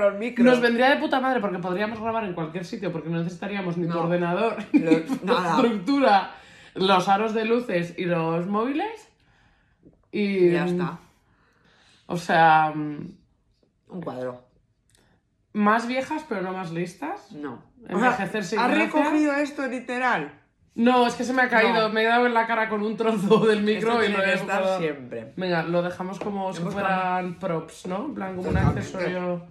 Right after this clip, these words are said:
Speaker 1: Mm.
Speaker 2: cinematográfico. Bastante nuestra
Speaker 1: ¿Por
Speaker 2: vida,
Speaker 1: dónde
Speaker 2: pues,
Speaker 1: íbamos?
Speaker 2: eh, por las operaciones
Speaker 1: Operaciones
Speaker 2: de cara, pero
Speaker 1: estéticas.
Speaker 2: ojalá alguien nos opere el cerebro. <laughs>
Speaker 1: Ah.
Speaker 2: Encima es que hemos empezado las dos a darle a todas las teclas del ordenador, en
Speaker 1: Em,
Speaker 2: plan,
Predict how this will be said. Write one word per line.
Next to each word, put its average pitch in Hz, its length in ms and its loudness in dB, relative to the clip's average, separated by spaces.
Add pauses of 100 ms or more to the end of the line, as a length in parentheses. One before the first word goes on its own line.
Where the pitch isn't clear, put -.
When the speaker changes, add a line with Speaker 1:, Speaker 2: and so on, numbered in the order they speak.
(200)
Speaker 1:
Mm. 156 120 -8 (280)
Speaker 2:
cinematográfico. 160 1040 -8 (260)
Bastante 175 720 -10 (1040)
nuestra 165 340 -6
Speaker 1:
¿Por 170 80 0
Speaker 2:
vida, 170 120 0
Speaker 1:
dónde 190 160 -4
Speaker 2:
pues, 180 120 -4
Speaker 1:
íbamos? 208 560 -8 (480)
Speaker 2:
eh, 175 580 2
por 175 100 -4
las 170 180 -4
operaciones 165 440 0 (160)
Speaker 1:
Operaciones - 40 -4
Speaker 2:
de 196 200 -2
cara, 214 220 2
pero 202 140 -2
Speaker 1:
estéticas. 170 60 -4
Speaker 2:
ojalá 170 200 0
alguien 185 240 -4
nos 185 140 -10
opere 185 380 -6
el 180 100 -6
cerebro. 160 500 -4 (360)
<laughs> - 220 -4
Speaker 1:
Ah. 302 180 -8 (1040)
Speaker 2:
Encima 254 280 2
es 294 40 -4
que 302 60 -6
hemos 302 160 -2
empezado 262 400 0
las 185 300 0
dos 233 240 -2
a 185 80 2
darle 202 240 0
a 175 160 0
todas 196 240 -2
las 247 180 -4
teclas 220 320 -4
del 214 140 -2
ordenador, 262 920 0
en 262 60 8
Speaker 1:
Em, 240 80 8
Speaker 2:
plan, 262 180 6